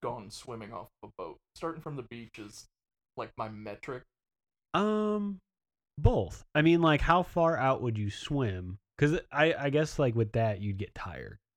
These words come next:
Speaker 2: at some point, and you'd be like, "Oh, fuck, I gotta turn around."
Speaker 1: Probably a couple of football fields before I start getting
Speaker 2: Okay.
Speaker 1: weird about it.
Speaker 2: And then if
Speaker 1: I'm
Speaker 2: you
Speaker 1: a good swimmer, so I'm really not that worried about it. It's more
Speaker 2: Yeah.
Speaker 1: the stuff in the water that I'm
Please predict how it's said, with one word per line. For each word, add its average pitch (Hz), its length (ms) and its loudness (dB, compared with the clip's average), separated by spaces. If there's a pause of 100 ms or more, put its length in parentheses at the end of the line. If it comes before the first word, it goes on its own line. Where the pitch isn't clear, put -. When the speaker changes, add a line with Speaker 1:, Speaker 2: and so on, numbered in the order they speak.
(120)
Speaker 2:
at 95 140 -8
some 95 160 -6
point, 87 240 -10
and 95 100 -12
you'd 95 80 -10
be 92 60 -10
like, 87 120 -10
"Oh, 82 180 -10
fuck, - 380 -18
I - 40 -16
gotta - 120 -16
turn - 180 -14
around." - 180 -16 (280)
Speaker 1:
Probably 143 160 -14
a - 140 -20
couple 123 140 -14
of 117 140 -16
football 123 300 -12
fields 131 280 -12 (140)
before 123 200 -12
I 123 40 -14
start 123 280 -16
getting - 140 -14 (440)
Speaker 2:
Okay. 160 280 -2
Speaker 1:
weird 127 200 -10
about 131 280 -6
it. 135 100 -14 (120)
Speaker 2:
And 131 120 0
then 120 360 0
if 117 100 -2
Speaker 1:
I'm 113 60 0
Speaker 2:
you 110 60 0
Speaker 1:
a 104 40 -4
good 143 200 -10
swimmer, 113 460 -10
so 139 140 -6
I'm 127 120 -8
really 131 160 -6
not 113 320 -6
that 110 220 -6
worried 131 260 -6
about 135 280 -4
it. 127 100 -10
It's 117 220 -2
more 120 160 -6
Speaker 2:
Yeah. 98 60 -8
Speaker 1:
the 110 120 -8
stuff 110 340 -10 (340)
in 123 160 -12
the 123 80 -10
water 131 400 -6
that 139 140 -8
I'm 139 220 -8